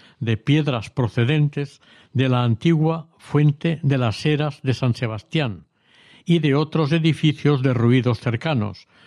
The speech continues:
como, por ejemplo, la Casa de los Traperos.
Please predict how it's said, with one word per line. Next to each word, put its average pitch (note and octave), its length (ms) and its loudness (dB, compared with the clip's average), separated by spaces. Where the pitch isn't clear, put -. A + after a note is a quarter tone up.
como, B2 320 -2
por - 300 -2
ejemplo, B2+ 600 -2
la A#2+ 200 0
Casa D3+ 560 -4
de C3 160 0
los A#2 240 -4
Traperos. A2+ 760 -4